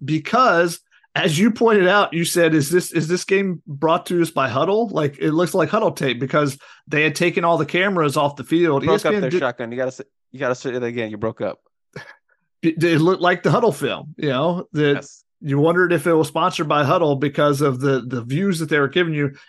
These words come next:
Speaker 1: And this is something that happened a couple, you know, I think last week with the Virginia Tech, Virginia games. Like, E S P N will just pull their cameramen off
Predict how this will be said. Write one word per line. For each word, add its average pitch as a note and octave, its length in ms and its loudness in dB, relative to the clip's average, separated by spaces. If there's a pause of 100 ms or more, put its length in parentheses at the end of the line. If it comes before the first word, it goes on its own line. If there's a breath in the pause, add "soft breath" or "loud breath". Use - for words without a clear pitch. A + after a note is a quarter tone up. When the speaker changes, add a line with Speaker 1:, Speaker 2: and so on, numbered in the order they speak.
Speaker 1:
And D#3+ 120 -2
this G#3+ 140 0
is A#3+ 100 -4
something G3 240 0
that D#3+ 60 -2
happened E3+ 320 0
a D3 60 -2
couple, D3+ 440 -2 (200)
you A#2+ 80 -10
know, A2+ 300 -6
I A#2+ 100 -6
think C3 160 -6
last C#3 320 -2
week C#3+ 260 0
with C#3 140 -2
the B2 80 -4
Virginia C3 300 -4
Tech, C3+ 260 -2
Virginia C3+ 280 -4
games. C3 360 -4
Like, B2+ 140 -6
E D3 120 0
S C#3+ 140 0
P D3+ 160 -2
N D3+ 160 0
will C3+ 100 2
just C3 220 -6
pull D#3 160 -2
their C3+ 140 0
cameramen C3+ 440 -2
off C3 400 -2